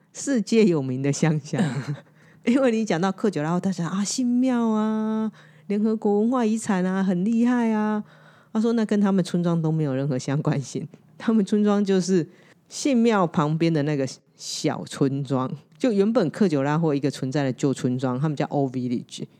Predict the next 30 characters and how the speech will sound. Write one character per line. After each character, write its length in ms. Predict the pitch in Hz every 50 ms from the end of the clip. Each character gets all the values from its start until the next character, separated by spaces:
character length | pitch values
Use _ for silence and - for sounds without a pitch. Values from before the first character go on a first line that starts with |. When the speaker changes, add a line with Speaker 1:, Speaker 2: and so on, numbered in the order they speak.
| _ _ _ _ _
Speaker 1:
就 100 | - 156
是 80 | 147 151
旧 240 | 151 - - 165 143
村 260 | - - 135 127 131
庄。 200 | 131 139 127 -
他 80 | 175 190
说 160 | 214 233 247
其 220 | 240 - - 196 202
他 120 | 226 226
在 160 | 220 233 220
旧 160 | 202 - 208
村 160 | 202 - 196 190
庄 160 | 190 185 180 185
以 200 | - 151 135 135
外 220 | 147 185 185 175
这 140 | 160 - 175
些 220 | 165 - 160 160 151
人， 120 | 131 110
他 140 | 139 151 156
说 140 | 151 156 151
全 200 | - - 139 147
部 80 | 151
都 120 | 151 147 139
是 80 | 139
靠 180 | 143 - 147 135
观 180 | 120 - 131
光 180 | 123 120 127 127
业 120 | 127 120
为 140 | 117 113 107
生， 260 | 104 - - - -